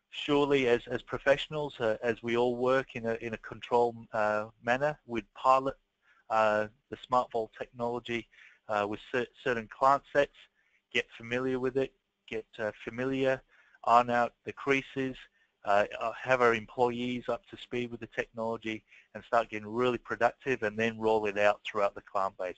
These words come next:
So that document management throughout the client base and the client portal. Um,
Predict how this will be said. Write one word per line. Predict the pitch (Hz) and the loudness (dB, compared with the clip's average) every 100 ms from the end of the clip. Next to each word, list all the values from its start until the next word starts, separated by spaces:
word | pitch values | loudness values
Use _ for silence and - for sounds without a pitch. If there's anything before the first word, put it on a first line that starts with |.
| - | -8
So | 98 98 _ | -6 -6 _
that | 117 - | -6 -4
document | - 139 - 135 - | -4 -4 -6 -12 -8
management | 120 120 113 117 110 | -6 -6 -8 -12 -12
throughout | - 120 127 | -4 -2 -2
the | 127 | -4
client | - 127 127 131 | -6 -2 -2 -2
base | 135 135 | -4 -4
and | - 104 | -6 -14
the | |
client | - 104 101 95 | -6 -2 -2 -4
portal. | 101 95 90 85 _ _ _ _ _ _ _ _ _ _ _ - _ _ _ _ _ _ - | -10 -8 -8 -12 _ _ _ _ _ _ _ _ _ _ _ -20 _ _ _ _ _ _ -4
Um, | 120 123 | -2 -2